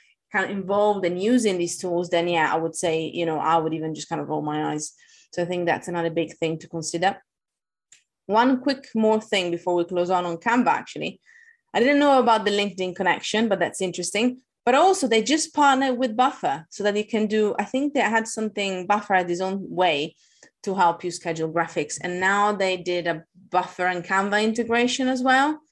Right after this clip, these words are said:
And I'm kind of just like, "Canva, what's going on?" Like, they know that they are the best and they know that what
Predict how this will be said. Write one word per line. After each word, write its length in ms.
And 180
I'm 140
kind 320
of 100
just 240
like, 420
"Canva, 400
what's 240
going 320
on?" 400
Like, 240
they 120
know 340
that 140
they 80
are 120
the 80
best 400
and 100
they 80
know 200
that 380
what 280